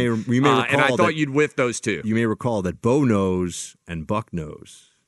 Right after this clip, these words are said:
Speaker 2: <laughs> That was a great, they don't really have great ads campaigns like back in the day, right? Bo knows, uh, Air Jordan.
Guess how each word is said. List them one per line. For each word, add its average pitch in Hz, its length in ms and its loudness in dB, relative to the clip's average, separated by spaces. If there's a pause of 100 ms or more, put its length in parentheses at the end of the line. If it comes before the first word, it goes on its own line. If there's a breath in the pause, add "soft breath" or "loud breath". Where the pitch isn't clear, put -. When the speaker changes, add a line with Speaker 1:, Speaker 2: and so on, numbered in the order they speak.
(120)
Speaker 2:
<laughs> - 260 -8
That 156 160 -2
was 160 120 0
a 127 40 -4
great, 120 460 0 (560 soft breath)
they 214 80 6
don't 370 200 4
really 339 260 4
have 175 420 0
great 143 420 0 (500)
ads 135 480 0
campaigns 113 720 -2
like 104 180 -2
back 110 220 -2
in 101 80 -2
the 95 80 -4
day, 82 260 -4
right? 123 380 0
Bo 165 220 4
knows, 160 580 2 (360 soft breath)
uh, 117 260 0
Air 165 240 4
Jordan. 151 640 0